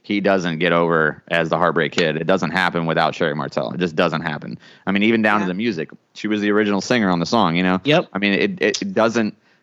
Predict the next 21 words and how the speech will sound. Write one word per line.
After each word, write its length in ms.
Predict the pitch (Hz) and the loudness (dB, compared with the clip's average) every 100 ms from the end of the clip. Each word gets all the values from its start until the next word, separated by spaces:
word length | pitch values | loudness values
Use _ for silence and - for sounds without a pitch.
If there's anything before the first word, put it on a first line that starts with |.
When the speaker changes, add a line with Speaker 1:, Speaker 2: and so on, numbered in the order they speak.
| - | -4
Speaker 1:
I 60 | |
mean, 140 | 104 101 | -2 -2
she, 560 | - 131 131 123 117 - _ _ _ _ _ - | -2 0 2 2 -2 -10 _ _ _ _ _ 0
the 100 | 131 | 2
song 300 | 156 151 135 | 4 4 4
that 80 | |
he 160 | 110 151 | 2 0
still 380 | - - 165 156 | 0 2 4 4
uses 460 | 139 143 135 117 - | 4 2 2 0 -2
today, 600 | - 120 113 120 113 90 | -6 -2 2 2 2 0
like, 260 | 82 - - | -2 -4 0
thirty-five 880 | 113 117 120 117 - 101 101 107 101 | 2 2 0 -2 0 2 4 2 0
years 300 | 107 107 95 | -2 -2 -2
later 220 | 104 95 | -2 0
or 100 | 82 | 0
whatever 340 | 85 85 82 | 0 0 0
it 80 | 82 | 0
is, 200 | 78 73 | 0 -2
you 80 | 87 | 0
know? 140 | 87 98 | 2 2
Like, 260 | 90 - | 2 0